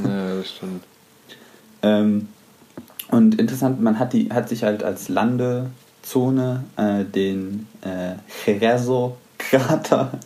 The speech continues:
Speaker 2: <laughs> Krater, denn wie auch immer der ausgesprochen wird, ist auch vollkommen egal, weil interessant ist daran, was es eigentlich ist. Und man geht davon aus, man kann das natürlich nicht mit Bestimmtheit sagen, aber nach quasi dem, was man so von Orbitbildern sehen konnte,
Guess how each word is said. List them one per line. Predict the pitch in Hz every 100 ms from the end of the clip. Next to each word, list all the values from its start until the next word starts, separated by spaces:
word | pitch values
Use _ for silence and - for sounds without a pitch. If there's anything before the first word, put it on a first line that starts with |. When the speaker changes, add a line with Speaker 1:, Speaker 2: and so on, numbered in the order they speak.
| - -
Speaker 2:
<laughs> | - - 110 101 - 104 98 113 110 104 - 110 110 110 113 - 131 - - - - - -
Krater, | 117 123 127 120
denn | - 110 110 - -
wie | 139
auch | 139
immer | 160 156
der | 123
ausgesprochen | 110 - 113 107 107
wird, | -
ist | 131
auch | 113
vollkommen | 123 147 139 127 110
egal, | 104 113 135 127
weil | 113 -
interessant | 107 107 104 131 123
ist | 104 -
daran, | 98 - 101 107
was | 107 104
es | 107
eigentlich | 104 101 101 -
ist. | 214 - - - - - - - -
Und | 107 107 101 101
man | 98 101
geht | 123 127
davon | 113 92 90
aus, | 85 95 127 -
man | 95 87
kann | 90
das | -
natürlich | - 95
nicht | 92 -
mit | -
Bestimmtheit | - - 104 120
sagen, | 123 123 107
aber | 101
nach | 92 90 -
quasi | - 87 90
dem, | 98 101
was | 95 -
man | 90
so | 90
von | 90 - 90 90 87
Orbitbildern | 98 104 113 110 123 123 120 117
sehen | 117 120
konnte, | 113 117 113